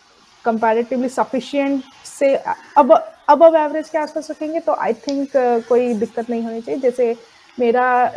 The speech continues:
जैसे यहाँ पे जब हुआ था, तो वो मेरे भी उन्होंने marks देखे थे, तो उन्होंने बोला था, I think मेरे जैसे एट सीजीपीए था,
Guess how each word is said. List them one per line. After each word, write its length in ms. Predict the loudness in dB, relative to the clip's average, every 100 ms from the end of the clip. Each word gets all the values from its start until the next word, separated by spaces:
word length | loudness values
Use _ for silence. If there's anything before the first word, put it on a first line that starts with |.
| -6
जैसे 200 | -4 -4
यहाँ 200 | -4 -4
पे 100 | -4
जब 180 | -4 -2
हुआ 200 | -2 -2
था, 160 | -4 -6 -10 _ -2
तो 80 |
वो 80 | 0
मेरे 220 | 2 0
भी 120 | 0 -2
उन्होंने 300 | -2 -2 -2
marks 320 | -2 -2 -6
देखे 200 | -8 -6
थे, 140 | -10 -12 -20 _ _
तो 60 | -4
उन्होंने 220 | -4 -2
बोला 260 | -2 -2 -2
था, 220 | -2 -2
I 40 |
think 280 | -4 -6 -10 -10
मेरे 180 | 0 2
जैसे 240 | 2 -2 2
एट 220 | 0 0
सीजीपीए 400 | -8 -6 -6 -6
था, 200 | -6